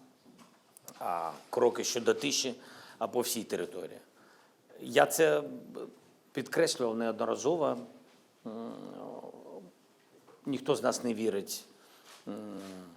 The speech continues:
русським. А, ми це проходили,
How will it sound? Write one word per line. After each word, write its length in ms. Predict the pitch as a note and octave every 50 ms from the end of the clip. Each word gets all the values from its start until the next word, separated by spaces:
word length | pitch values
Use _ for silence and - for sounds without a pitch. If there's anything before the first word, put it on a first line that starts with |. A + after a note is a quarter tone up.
| - - - - - - _ _ _ _ - - - - -
русським. 560 | G#2 G2+ G2+ F#2 - - - D3+ E3+ A3 A#3+ - - - _ _ _ _ _ _ _ _ _ - - - - _ _ _ _ _ _
А, 140 | - A2+ G#2+
ми 160 | G#2+ A#2 C3+
це 160 | C3 - - -
проходили, 720 | - G#2 F#2 - - G2+ F#2+ F#2 A2+ A#2 C3 C#3 D3